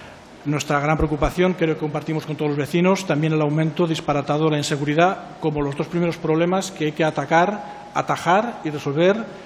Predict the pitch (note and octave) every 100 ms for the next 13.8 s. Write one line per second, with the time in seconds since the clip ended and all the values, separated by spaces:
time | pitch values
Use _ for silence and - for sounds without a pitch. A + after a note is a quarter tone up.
0 | - - - - D3+ D#3 D3+ D3+ D3 -
1 | B2 - - - - - - C#3+ C#3+ C#3+
2 | C#3+ - F#3+ A#3+ B3 - - - - -
3 | C#3+ D3 D3 D3 D3 D#3 D#3 D3 D3+ D3
4 | D#3 G3 G3 - - C#3+ C#3+ C#3 D3 E3
5 | E3 - D#3 C#3+ C#3 D3 C3+ D3+ C#3+ D3+
6 | C#3 D#3+ E3+ F#3 F#3 D#3 D#3 D3+ D3 D#3
7 | F3 - F#3 G#3 A3 - - D#3 D#3 D3+
8 | D3+ D3+ D3 C#3 - - - - - -
9 | - D3+ D#3 D3+ D3+ D3 F3+ - G#3 F3
10 | E3+ D#3+ D#3 D3+ - E3 E3 - F3 D#3+
11 | D#3 D3+ C#3+ C#3 C#3 C#3+ C#3 C#3 C3+ C3
12 | B2+ - C#3+ C3+ C#3 C3+ C#3 C3+ C#3+ D3
13 | D3 D#3+ E3 D#3+ D#3 D#3+ E3 G#3